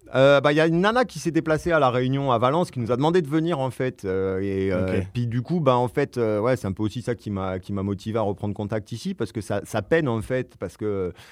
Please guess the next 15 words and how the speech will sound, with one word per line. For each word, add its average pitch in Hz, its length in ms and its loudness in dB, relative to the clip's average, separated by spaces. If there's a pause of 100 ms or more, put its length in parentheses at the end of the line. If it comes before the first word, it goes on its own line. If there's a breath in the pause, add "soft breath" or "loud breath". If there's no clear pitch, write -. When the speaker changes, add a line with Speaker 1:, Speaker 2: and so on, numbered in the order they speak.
(180 loud breath)
Speaker 1:
parce 101 200 -2
que 113 200 2
on 104 160 0
est 107 80 4
loin, 147 220 2
en 127 80 -2
fait. 92 300 -8 (100)
Ça - 160 -16
fait, 101 180 -4
euh, 90 180 -4
quasiment 101 300 -6
deux 101 180 -2
heures 110 100 -2
de 113 60 -2
route. 147 240 -2